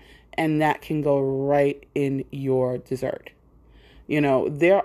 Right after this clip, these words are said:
are substitutes. There are ways of substituting, um, things like butter. You can use cream cheese. You can use sour cream. There are different ways to do things. So, or even buttermilk. One of my favorite ways,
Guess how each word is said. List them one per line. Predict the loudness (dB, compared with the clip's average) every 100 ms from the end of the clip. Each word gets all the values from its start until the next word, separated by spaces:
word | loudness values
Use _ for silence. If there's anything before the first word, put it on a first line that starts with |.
| 0
are | 2 2 -2
substitutes. | -4 -4 -4 -8 -10 -10 -12 -12
There | -4 -2 2
are | 2 2
ways | 0 0 -2
of | -8
substituting, | -6 -6 -6 -14 -6 -4 -4 -4 -6 -12 -20 -20 _ -4
um, | 0 0 2 0 0 0 -2 -6 -12 _ -6
things | 0 0 0 0
like | -2 -4 _
butter. | 0 2 0 -2
You | -6
can | -8 -6 -6
use | -6
cream | -8 -6 -6 -6
cheese. | -8 -6 -6 -8
You | -10
can | -6
use | -6 -6
sour | -2 0 0
cream. | -4 -6 -6 -6 -10 -18 -20 _ _
There | 0 2 4
are |
different | 0 -6 -10 -8
ways | -4 -4 -4
to | -10
do | -12
things. | -12 -12 -14 -14 -20 -20 _ _ _
So, | -2 0 2 0 -6 -16 _ _ _ _ _ _ -2
or | 0
even | 0 0 -2 -4
buttermilk. | -6 -6 -8 -10 -10
One | -8 -4
of | -4
my | -4 -4
favorite | -2 -2 0
ways, | -2 -2 -4